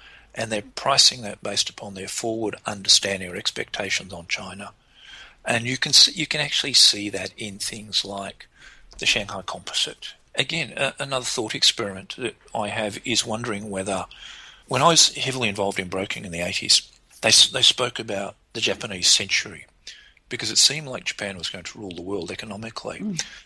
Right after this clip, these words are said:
Speaker 1: When our markets collapsed, theirs took off. And then it ended. And it ended as quickly as it began.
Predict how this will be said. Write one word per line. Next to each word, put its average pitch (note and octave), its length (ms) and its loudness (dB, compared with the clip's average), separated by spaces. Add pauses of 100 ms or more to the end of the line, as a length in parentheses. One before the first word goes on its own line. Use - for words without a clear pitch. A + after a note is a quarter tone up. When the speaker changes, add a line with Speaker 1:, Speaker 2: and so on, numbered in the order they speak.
(220)
Speaker 1:
When A#2+ 160 0
our D#3 120 4
markets G#2 420 4
collapsed, G#2 600 0
theirs B2+ 280 2
took - 260 -2
off. - 500 -4 (880)
And A#2 400 -4
then D3 160 0
it B3+ 120 -6
ended. G3 500 -4 (840)
And B2+ 140 2
it A#2 120 0
ended F3+ 280 2
as C3 120 6
quickly - 360 -2
as G#2 120 6
it - 100 -2
began. C3 400 -2